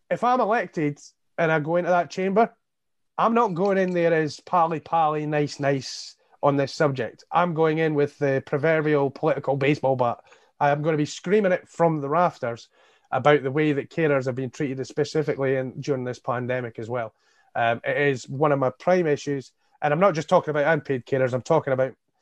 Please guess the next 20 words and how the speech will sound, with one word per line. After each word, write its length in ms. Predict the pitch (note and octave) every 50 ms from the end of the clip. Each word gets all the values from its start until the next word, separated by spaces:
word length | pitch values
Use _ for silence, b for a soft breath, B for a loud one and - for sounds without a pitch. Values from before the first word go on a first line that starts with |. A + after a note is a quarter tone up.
| _ _ _ _ _
uh, 540 | - B2 B2 B2 B2 B2 A#2+ A#2+ B2 A#2+ A#2 G#2
my, 300 | - C#3 C3 B2+ B2 A#2
my 200 | G#2 C3 C3 A#2+ A2+ _
public 320 | - D3+ C#3 C#3 A#2+ A2
service 600 | - - D3 C#3+ C3+ C3 B2 B2 A#2 - - - _ -
and 260 | C3 B2 B2 A#2+ B2
my, 260 | B2+ B2 B2 B2 A#2+ - _ _ _ _ _ _ _ _
uh, 340 | - B2+ B2+ B2 A#2+ A#2+ A#2+ -
private 440 | - E3 D3+ D3+ D3+ C3+ C3+ - -
sector 480 | - - C#3 B2 G#2+ _ - C#3 B2 B2
brothers 420 | B2 A#2 D3+ C#3+ C3 C3+ B2 -
and 100 | C3+ A#2+
sisters 360 | - D#3 C#3 - - C#3 -
who 80 | - C#3
have 120 | C3 B2+
been 160 | B2 B2+ B2
royally 360 | A#2+ B2 D3 D3+ C#3 C3 B2+ B2+
stiffed 500 | - - - - - D3 - - _ _
during 280 | - B2+ B2+ B2 B2
this, 340 | B2 A#2+ - - - - _